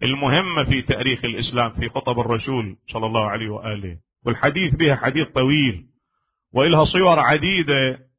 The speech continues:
لكن اختيرت هذه الصورة التي يعني أخذ منها موضع الحاجة، يعني ما يتعلق بقضية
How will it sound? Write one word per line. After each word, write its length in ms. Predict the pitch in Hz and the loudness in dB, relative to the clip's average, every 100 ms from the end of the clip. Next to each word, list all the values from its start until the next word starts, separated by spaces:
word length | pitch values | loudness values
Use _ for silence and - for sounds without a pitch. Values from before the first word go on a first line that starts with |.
| _ _ _ - | _ _ _ -4
لكن 500 | 143 175 - 170 170 | 2 2 2 -2 -2
اختيرت 580 | 147 - 202 190 165 - | -6 -4 -2 0 0 2
هذه 400 | 160 175 160 147 | 2 2 2 0
الصورة 680 | - 170 190 175 156 160 - _ _ - | 0 0 4 4 4 2 -4 _ _ -10
التي 520 | 131 147 - 160 160 156 | -2 -2 -2 -2 -4 -4
يعني 460 | 131 107 113 131 | -2 -2 -2 -2
أخذ 400 | 160 165 151 139 | -2 0 0 0
منها 360 | 143 156 143 143 | -2 0 2 2
موضع 400 | 147 147 139 123 | 2 2 2 0
الحاجة، 640 | 131 135 143 123 104 90 _ _ _ - | 0 2 2 2 -4 -8 _ _ _ -6
يعني 200 | 156 165 | -4 -2
ما 140 | 165 | -2
يتعلق 600 | 151 139 127 165 156 160 151 | -2 -2 0 0 0 -2 -4
بقضية 840 | 131 135 143 - 127 151 147 147 | -2 0 0 0 2 4 4 2